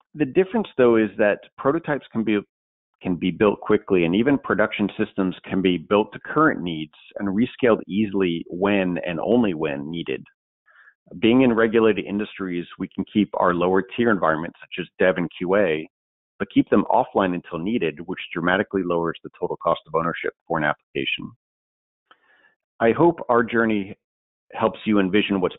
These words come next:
possible within your organization. And I hope it also comes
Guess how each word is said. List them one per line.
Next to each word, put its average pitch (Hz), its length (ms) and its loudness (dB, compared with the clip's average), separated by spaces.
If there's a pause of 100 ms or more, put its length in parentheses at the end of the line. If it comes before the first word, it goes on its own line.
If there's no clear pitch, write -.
possible 92 300 -2
within 90 200 -4
your 92 200 -2
organization. 80 760 -6 (720)
And 104 320 0 (180)
I 107 60 0
hope 147 240 0
it 131 60 2
also 113 200 2
comes 107 300 -2